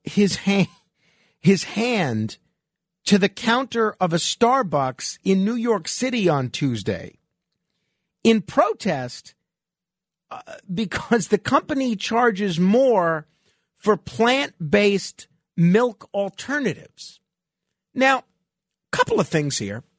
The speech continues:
One, um,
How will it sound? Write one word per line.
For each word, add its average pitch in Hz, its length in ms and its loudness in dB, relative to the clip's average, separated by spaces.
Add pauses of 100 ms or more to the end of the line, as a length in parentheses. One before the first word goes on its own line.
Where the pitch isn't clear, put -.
(760)
One, 220 680 2 (160)
um, 185 480 0